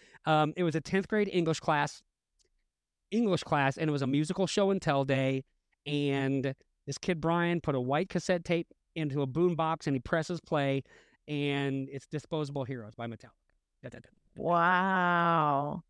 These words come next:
Speaker 1: And I
Speaker 2: And it
Speaker 1: heard that
Speaker 2: just grabbed you.
Speaker 1: It didn't just grab me. It, I didn't,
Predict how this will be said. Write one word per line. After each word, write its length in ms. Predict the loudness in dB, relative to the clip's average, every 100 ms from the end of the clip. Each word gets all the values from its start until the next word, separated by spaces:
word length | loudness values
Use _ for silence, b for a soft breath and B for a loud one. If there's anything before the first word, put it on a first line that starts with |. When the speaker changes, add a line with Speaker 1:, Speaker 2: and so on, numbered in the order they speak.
| -12
Speaker 1:
And 120 | -10 -2
I 60 |
Speaker 2:
And 160 | 0 2
it 20 |
Speaker 1:
heard 60 | 0
that 60 | 0
Speaker 2:
just 240 | -2 0
grabbed 440 | 0 2 2 0
you. 340 | 0 0 -2 -8 _ -8
Speaker 1:
It 140 | -6
didn't 320 | -4 -4 -4 -6
just 500 | -2 -2 -2 -6 -8
grab 420 | -4 -2 -2 -4
me. 240 | -6 -8 -4
It, 260 | -2 -2 _ b b -2
I 80 | 0
didn't, 360 | 2 0 -2